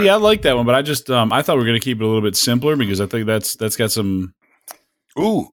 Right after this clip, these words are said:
Speaker 3: ooh, we should do, um, since I'm working a lot with, um, uh, pneumatic cylinders and air over hydraulic systems, why don't we do spring, you know, single, single action, s-, spring action, or spring return as, as opposed to, like, say,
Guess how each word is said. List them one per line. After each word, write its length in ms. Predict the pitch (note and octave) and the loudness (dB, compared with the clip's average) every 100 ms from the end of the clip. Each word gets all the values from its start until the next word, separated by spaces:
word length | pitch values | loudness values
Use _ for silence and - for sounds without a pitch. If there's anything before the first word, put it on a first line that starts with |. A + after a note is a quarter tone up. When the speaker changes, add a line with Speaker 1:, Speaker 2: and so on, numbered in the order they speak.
| D3 | -2
Speaker 3:
ooh, 160 | F#3+ | 0
we 140 | A#2 B2+ | 2 2
should 220 | E3 D3 | 2 2
do, 320 | C#3 C3+ B2+ | 4 4 4
um, 420 | G#2+ A2 G2 F#2+ - _ _ _ _ - | 2 2 0 -4 -10 _ _ _ _ -10
since 180 | G#2+ | -4
I'm 140 | A#2 A2+ | -2 0
working 280 | A#2 G#2+ G2+ | -2 -2 -2
a 40 | |
lot 220 | G#2 F2 | 0 0
with, 280 | G2 C#3+ - | -4 -6 -8
um, 320 | F#2 D#2+ D#2+ _ _ _ | -6 -6 -10 _ _ _
uh, 180 | E2 D#2 - _ | -14 -14 -18 _
pneumatic 480 | F2+ G2+ G2 G2+ F2+ | -8 -2 0 -2 -2
cylinders 500 | G2+ F#2+ F#2 F#2 F2 | -4 -4 -4 -6 -8
and 280 | E2+ D#2 D#2 | -10 -12 -10
air 180 | F2+ F2+ | -6 -6
over 200 | E2 F2 | -6 -6
hydraulic 440 | E2+ E2+ G2 A2+ | -4 -4 -4 -4
systems, 380 | D#2+ - E2 D#2+ | -8 -8 -8 -6
why 120 | F2 | -6
don't 120 | F#2 | -4
we 80 | F#2 | -6
do 300 | F2 F#2 F2 | -6 -8 -8
spring, 640 | D#2 - F#2 F#2+ G2+ G#2 - | -10 -10 -6 -4 -4 -8 -12
you 80 | F2+ | -12
know, 200 | E2 D#2 D#2 | -12 -12 -8
single, 460 | A2 G#2 G2+ G2 - _ _ _ _ _ | -4 -2 -2 -4 -10 _ _ _ _ _
single 340 | - G#2+ G2 F#2 | -8 -4 -4 -4
action, 280 | F#2 F#2 | -6 -8
s-, 120 | F#2 - _ | -10 -12 _
spring 280 | - - F#2 | -20 -12 -6
action, 340 | F2+ F2 F2 E2 | -6 -6 -10 -12
or 120 | E2 | -12
spring 440 | E2+ - F#2+ F2+ D#2+ | -12 -10 -10 -8 -8
return 680 | D#2+ - A2+ F2 E2 E2 _ _ | -12 -10 -6 -6 -6 -10 _ _
as, 180 | - D#2 D2 D#2 | -18 -18 -18 -16
as 180 | D#2+ D2+ | -14 -16
opposed 380 | - D#2 D#2 | -16 -14 -14
to, 80 | E2 | -12
like, 200 | D2 D2+ _ _ _ _ _ _ _ _ - | -12 -14 _ _ _ _ _ _ _ _ -14
say, 500 | - E2+ D#2 D2+ | -10 -8 -8 -12